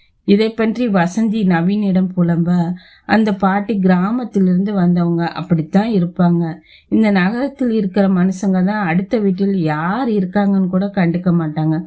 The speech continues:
பாவம், அதுக்கு பேச்சு துணைக்கு யாரும் இல்லைன்னு போர் அடிக்குமா இருக்கும். அவங்க கொஞ்ச நாள்ல திரும்பவும் ஊருக்கு போயிடுவாங்க. விடு, பார்த்துக்கலாம்" என்று சொல்லி வசந்தியை சமாதானம் செய்தான்.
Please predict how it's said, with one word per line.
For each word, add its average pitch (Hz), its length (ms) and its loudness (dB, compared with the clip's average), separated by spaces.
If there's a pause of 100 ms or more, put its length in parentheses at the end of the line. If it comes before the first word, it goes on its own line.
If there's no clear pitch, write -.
(400)
பாவம், 185 640 0
அதுக்கு 170 380 0
பேச்சு 214 500 -2
துணைக்கு 190 420 0
யாரும் 190 440 0
இல்லைன்னு 185 420 2 (460)
போர் 208 440 2
அடிக்குமா 180 520 2
இருக்கும். 170 500 0 (220)
அவங்க 170 360 2
கொஞ்ச 185 360 2
நாள்ல 196 340 -2
திரும்பவும் 190 540 2
ஊருக்கு 185 260 -2
போயிடுவாங்க. 165 480 0 (420)
விடு, 202 440 2
பார்த்துக்கலாம்" 196 600 0
என்று 175 200 0
சொல்லி 180 300 0
வசந்தியை 180 680 0
சமாதானம் 180 760 0
செய்தான். 151 480 -4